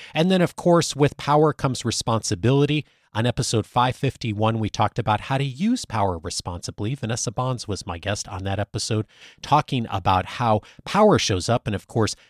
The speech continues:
that's many places in leadership, and especially around diversity, equity, and inclusion, as Muriel and I talked about. Uh, a wonderful complement to that, episode five fifty-one, for more details there. All of those episodes you can find on the coaching for leaders dot com website.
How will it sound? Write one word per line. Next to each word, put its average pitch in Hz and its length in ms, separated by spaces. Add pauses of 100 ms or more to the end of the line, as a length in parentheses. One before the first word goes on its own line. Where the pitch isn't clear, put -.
(160)
that's 110 260
many 143 480
places 107 500
in 92 140
leadership, 127 520
and 92 80
especially 104 560
around 95 340
diversity, 101 540
equity, 101 520
and 98 100
inclusion, 120 540
as - 160
Muriel 90 320
and 90 100
I 90 120
talked - 320
about. 98 340 (340)
Uh, 82 220 (100)
a 95 60
wonderful 104 600
complement 90 600
to - 100
that, 87 280
episode - 420
five 90 300
fifty-one, 85 520
for 87 200
more 82 200
details 80 500
there. 80 200 (380)
All 262 260
of 254 80
those 175 240
episodes 160 480
you 175 140
can 208 200
find 180 480 (120)
on 185 220
the 175 100
coaching 185 500
for 143 180
leaders 151 400
dot 135 300
com 135 320
website. 110 520